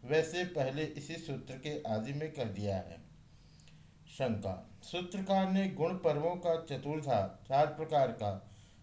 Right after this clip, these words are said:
विभाग कैसे किया है? ब्रह्मांड स्थावर जंगम रूप से पर्व अनंत हो सकते हैं।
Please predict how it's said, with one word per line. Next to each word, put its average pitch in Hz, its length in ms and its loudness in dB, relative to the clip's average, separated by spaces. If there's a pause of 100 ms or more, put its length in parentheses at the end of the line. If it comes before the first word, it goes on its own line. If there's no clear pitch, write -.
(140)
विभाग 139 460 2
कैसे 123 320 0
किया 110 280 -2
है? 92 240 -6 (600)
ब्रह्मांड 131 760 0
स्थावर 135 720 2 (440)
जंगम 151 520 0
रूप 156 240 -2
से 117 320 -4 (640)
पर्व 165 260 2
अनंत 123 420 -2
हो 123 180 -4
सकते 110 340 -6
हैं। 95 340 -6